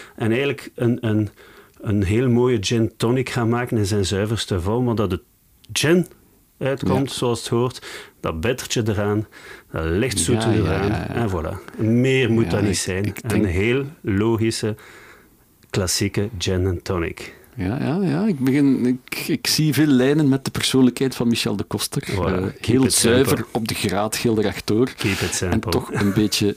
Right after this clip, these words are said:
Speaker 2: eh, inderdaad, keep it simple. En een bittertje om het toch een beetje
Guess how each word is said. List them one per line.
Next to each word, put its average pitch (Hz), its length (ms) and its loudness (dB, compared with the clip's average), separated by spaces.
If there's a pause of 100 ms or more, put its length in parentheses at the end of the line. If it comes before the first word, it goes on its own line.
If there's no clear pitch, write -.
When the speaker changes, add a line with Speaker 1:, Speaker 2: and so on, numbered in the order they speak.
(640)
Speaker 2:
eh, 87 140 -2 (120)
inderdaad, 101 500 0
keep - 180 -4
it - 100 -6
simple. 127 340 0 (100)
En 135 160 0
een 101 160 0
bittertje 147 560 0
om 127 120 2
het 113 160 -2
toch 127 140 0
een 113 120 2
beetje 110 360 0